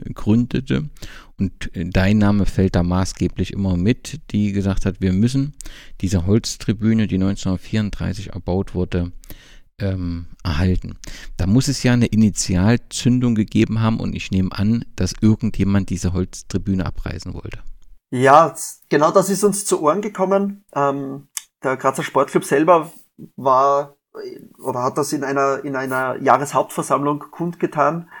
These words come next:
Speaker 2: dass man nicht sonderlich zufrieden ist, ähm, mit der Holztribüne als Lösung, zumal sich ja sehr viele Fans dann dort aufhalten, die Kantine aber auf der gegenüberliegenden Seite des Stadions ist. Und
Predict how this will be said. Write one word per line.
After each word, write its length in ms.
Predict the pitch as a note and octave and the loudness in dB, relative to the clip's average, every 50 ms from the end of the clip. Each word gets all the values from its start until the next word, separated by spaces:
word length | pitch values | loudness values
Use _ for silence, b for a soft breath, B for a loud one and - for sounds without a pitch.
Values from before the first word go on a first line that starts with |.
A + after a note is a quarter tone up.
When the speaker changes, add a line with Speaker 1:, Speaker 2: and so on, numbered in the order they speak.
| B | B
Speaker 2:
dass 180 | B C#3 C#3 - | B -2 -2 0
man 220 | D3 C#3+ C#3+ C#3 C3+ - - | 0 -2 -2 -2 -6 -8 -8
nicht 220 | - D3 D3+ - | -8 -8 -6 -4
sonderlich 360 | - D3+ D3+ D#3+ D#3+ D3+ C#3+ - | -4 -4 -4 -2 -4 -4 -4 -6
zufrieden 520 | - C#3+ - - C#3+ D#3 E3+ G3 G#3+ F#3 | -6 -8 -6 -4 -4 -4 -2 -2 -2 0
ist, 500 | E3+ E3+ E3+ E3 - - - - _ _ _ _ _ _ _ _ _ _ _ _ _ _ _ _ - | 0 0 0 0 -2 -4 -8 -10 _ _ _ _ _ _ _ _ _ _ _ _ _ _ _ _ -10
ähm, 400 | - C3 C3 C3 C3+ C3+ C3 C3 | -8 -6 -6 -6 -8 -8 -8 -6
mit 160 | C3+ C3+ C#3 | -6 -4 -2
der 100 | D3 C3+ | 0 2
Holztribüne 600 | C#3 C#3+ D#3+ - - - D3+ C#3+ D#3 D3 D3 D3 | 4 2 2 2 -2 -4 -4 -2 -2 -2 0 0
als 160 | C#3+ C#3+ - | -2 -2 0
Lösung, 420 | D3 C#3 C#3+ C#3 - D3+ D3 C#3 - - B B B B B | -2 -2 -2 -2 -2 -2 -4 -4 -8 -16 B B B B B
zumal 320 | - D3+ C#3 C3 C3+ C#3+ | -4 0 2 2 2 2
sich 220 | C3+ - D3 C3+ | 2 -2 -2 0
ja 320 | - C#3 C3 C3+ C3+ C3+ C3 | 0 2 2 4 2 2 0
sehr 300 | - - - - - - | -4 -12 -10 -6 -6 -4
viele 240 | A3 - D#3+ D3 D3+ | -2 -2 -2 -2 -2
Fans 360 | - - B2 C3 D#3 F3 - | -4 -4 -4 -4 -4 -4 -4
dann 180 | - D#3+ C#3+ C3 | -4 -4 -4 0
dort 220 | D3 D3+ F3+ - | 2 2 2 2
aufhalten, 440 | - F3 - - D#3 D#3+ D#3 E3 D3 | 0 -2 2 2 2 2 2 -6 -12
die 140 | - E3+ - | -12 -12 -12
Kantine 520 | - D3 C#3+ C#3+ - D3+ F3+ F#3+ G3+ F3 | -10 -10 -10 -8 -6 -4 0 0 2 0
aber 180 | D3+ C#3+ D3 C#3 | 0 0 0 0
auf 120 | C#3 - | 0 0
der 260 | - D3 - - - - - - | 0 0 0 -2 -4 -12 -14 -8
gegenüberliegenden 760 | - C#3+ D3 D3 F3 G3 G#3 D#3+ D3 - D3 C#3 C3+ - D3 | -6 -4 -4 0 4 4 4 4 4 0 -2 -2 -4 -6 -12
Seite 400 | B2+ - - C3 A#2+ A#2+ - C#3+ | -12 -6 -4 -4 -4 -4 -6 -8
des 140 | C3 C#3+ C#3+ | -6 -8 -8
Stadions 540 | - - - A2+ A#2+ A#2+ C#3 C#3+ D3 C#3+ - | -6 0 0 0 0 0 -4 -6 -6 -8 -10
ist. 240 | D3+ E3+ - - _ _ _ B B B B B B B B B B B | -10 -10 -12 -18 _ _ _ B B B B B B B B B B B
Und 720 | - C3 C3 C3 C3 C3 C3 C3 C3+ C3 C3 - - - | -2 0 0 0 0 0 0 -2 -4 -4 -6 -10 -14 -14